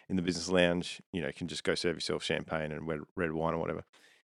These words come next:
I reckon, like, every time, almost every time we went up to get <laughs> a drink, right?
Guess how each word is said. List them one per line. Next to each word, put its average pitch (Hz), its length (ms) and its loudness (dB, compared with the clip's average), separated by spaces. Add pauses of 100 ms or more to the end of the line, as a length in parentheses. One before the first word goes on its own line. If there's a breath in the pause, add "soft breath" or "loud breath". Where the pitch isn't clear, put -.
(460)
I 117 60 10
reckon, 151 280 10
like, 110 240 10
every 113 220 10
time, 104 280 10
almost 104 220 8
every 117 140 8
time 120 140 10
we 107 40 12
went 95 120 10
up - 100 4
to 92 100 2
get 92 280 6
<laughs> - 200 2
a 131 60 12
drink, 95 340 4
right? 92 200 2